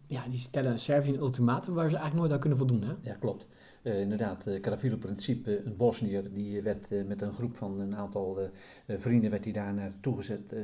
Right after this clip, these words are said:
Speaker 2: toegestuurd naar Sarajevo om daar de aanslag te plegen. En dat gebeurde dus op achtentwintig juni negentien veertien. Eh, er waren al, eh, twee pogingen gedaan die mislukt waren op die dag. En, eh,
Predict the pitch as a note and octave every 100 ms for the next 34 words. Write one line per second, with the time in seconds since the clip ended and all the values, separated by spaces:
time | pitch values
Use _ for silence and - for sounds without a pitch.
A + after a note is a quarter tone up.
0 | - - B2+ - G#2+ G2+ - G#2+ G2 G#2+
1 | G#2+ G2 G2 G2+ G2 - A2 A2+ G2 -
2 | - G2+ F2+ - - - - G#2+ G2+ B2
3 | A#2+ G#2 F#2+ F#2 A2+ - A2 A2+ F#2 G2
4 | A#2+ G#2+ - - - G2+ - G2 G2 F#2+
5 | F#2+ A#2 - G2 - - - - - G2+
6 | F#2 F#2+ G2 G2 A#2 - - - - D#3+
7 | A2 G#2 G#2 - A2 G2+ - A#2+ A#2 A#2+
8 | G#2 F#2 F#2+ G#2 A#2 A2 G#2 G#2 A2 -
9 | A#2 A#2 A#2 A#2 B2+ B2+ - - A#2 G2+
10 | G2+